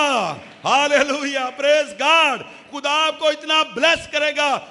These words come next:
इतना bless करेगा, इतना bless करेगा कि आप टेन परसेंट अपने पास रखेंगे और नाइंटी परसेंट खुदा को देंगे।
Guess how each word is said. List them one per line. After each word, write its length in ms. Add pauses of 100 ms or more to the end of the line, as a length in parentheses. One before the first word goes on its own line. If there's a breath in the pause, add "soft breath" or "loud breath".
इतना 360
bless 480
करेगा, 640
इतना 360
bless 420
करेगा 560
कि 400 (160)
आप 360 (640)
टेन 280
परसेंट 500
अपने 320
पास 400
रखेंगे 560 (340 loud breath)
और 220
नाइंटी 500
परसेंट 420
खुदा 400
को 200
देंगे। 360